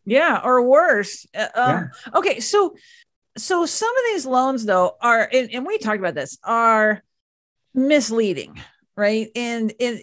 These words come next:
Speaker 1: they're, they're written so that certain things just, like, it, it, they're almost doomed to fail, I, I guess. So tell us about that. Like, what's going on and what's, what's happened with the development of some of these, the evolution of some of these programs?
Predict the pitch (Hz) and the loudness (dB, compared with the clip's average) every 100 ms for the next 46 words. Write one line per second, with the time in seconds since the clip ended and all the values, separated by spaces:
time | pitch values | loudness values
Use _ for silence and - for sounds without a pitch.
0 | 226 240 240 208 240 226 247 320 294 285 | -2 0 0 2 2 2 0 -2 -4 -6
1 | - - 240 226 220 220 214 196 - - | -4 0 2 2 2 2 0 -2 -8 -10
2 | 339 320 294 277 262 254 247 214 - - | -6 -4 -2 0 2 0 -4 -6 -12 -16
3 | 180 185 233 226 190 - - - - 180 | -14 -2 0 0 -4 -14 -16 -20 -18 -20
4 | 202 - 120 202 233 220 - 240 226 254 | -20 -20 -16 -2 -2 -2 -6 -8 -4 0
5 | 262 320 392 330 - 226 220 - 220 262 | 4 4 4 0 -2 -10 -10 -8 -2 -2
6 | 240 196 202 123 92 127 220 208 226 220 | 0 -4 -4 -4 -6 -6 -4 0 0 2
7 | 240 226 294 269 - - 330 392 466 453 | 2 4 2 2 -6 -6 2 2 2 2
8 | 349 294 214 214 170 226 226 277 330 - | 2 2 2 0 0 -6 0 0 0 -2
9 | 403 349 277 262 233 240 285 294 - 240 | -4 0 0 -2 -4 -4 -4 -6 -8 -2
10 | 330 - 285 277 269 262 247 240 220 _ | -2 -2 0 0 2 -2 -2 -6 -10 _
11 | _ _ _ - 233 226 208 226 190 220 | _ _ _ 0 0 0 -2 -2 2 4
12 | 220 214 196 185 226 208 196 190 170 - | 4 0 -2 -4 -4 -4 -4 -6 -10 -16
13 | - _ 214 - 220 202 214 214 196 180 | -20 _ -4 0 0 2 0 0 -8 -6
14 | 202 180 165 - 170 110 - | -6 -6 -10 -8 -8 -8 -16